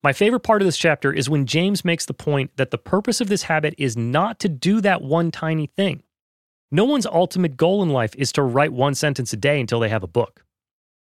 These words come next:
The point is to master the art of showing up.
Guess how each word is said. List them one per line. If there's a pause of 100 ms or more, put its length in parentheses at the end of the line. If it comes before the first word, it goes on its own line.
(560)
The
point (500)
is
to
master
the
art
of
showing
up.